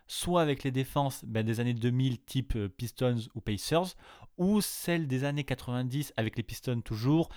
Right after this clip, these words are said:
avec le Heat ou avec les Knicks. Mais si on remonte plus loin, précisément justement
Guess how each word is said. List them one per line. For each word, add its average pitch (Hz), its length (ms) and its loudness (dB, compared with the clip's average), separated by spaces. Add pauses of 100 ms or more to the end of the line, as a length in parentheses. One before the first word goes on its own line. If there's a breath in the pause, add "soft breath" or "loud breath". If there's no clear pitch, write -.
(120 loud breath)
avec 113 200 0
le 127 220 -2
Heat 185 200 -2
ou 127 80 4
avec 123 200 0
les 123 60 0
Knicks. 117 380 -2 (420 soft breath)
Mais 139 100 2
si 285 160 0
on 175 80 4
remonte 143 440 2 (320)
plus 139 200 2
loin, 139 340 4 (300 soft breath)
précisément 143 640 0
justement 127 400 -2